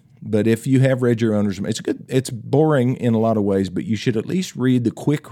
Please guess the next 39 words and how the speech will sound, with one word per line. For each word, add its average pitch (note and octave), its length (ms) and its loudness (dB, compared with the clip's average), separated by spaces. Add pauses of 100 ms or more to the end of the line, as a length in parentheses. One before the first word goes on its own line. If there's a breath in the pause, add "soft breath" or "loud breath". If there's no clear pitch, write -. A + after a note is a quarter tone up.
reference A2 520 0
guide. E2 440 -6 (680 soft breath)
You D#3 80 -4
know, F3+ 40 2
if F3+ 120 0
you B3 40 4
have A3+ 120 2
a - 20 4
relatively A#2+ 560 2
new G#2 160 2
car G#2+ 300 0
and F2+ 100 0
you F2 60 0
haven't F#2 180 -2
read F2+ 240 -2
that, D2+ 160 -8
it's - 140 -16
probably F#2+ 340 -4
wise. E2+ 480 -6 (580 soft breath)
It'll G#2+ 160 -2
help A2+ 200 0
you G#2+ 200 2
discover G2 500 -2
things. F2+ 520 -6
You B2 180 -2
may, A#2+ 320 0
you, D3+ 360 -4
your D#3+ 140 2
car G3+ 280 -2
may D3 180 2
have B2+ 200 2
features A#2+ 440 -2
on G2 160 0
it A#2 100 -6
that F2 160 -4
you E3 140 -2
had G2+ 180 -2
no B2 220 -2
clue A2 420 -2